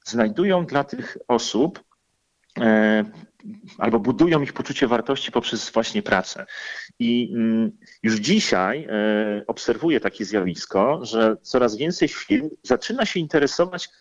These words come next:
tak zwanym pefronem, tak? Bo znaczy każda firma płaci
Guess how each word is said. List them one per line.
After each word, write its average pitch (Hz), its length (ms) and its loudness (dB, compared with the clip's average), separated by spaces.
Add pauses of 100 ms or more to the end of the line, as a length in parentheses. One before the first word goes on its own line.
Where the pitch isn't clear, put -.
(320)
tak 117 180 2
zwanym 131 460 -2 (100)
pefronem, 110 640 2
tak? 123 300 -4
Bo 131 60 -4
znaczy 151 320 -4 (120)
każda 247 260 -2
firma 175 260 -2
płaci - 460 -4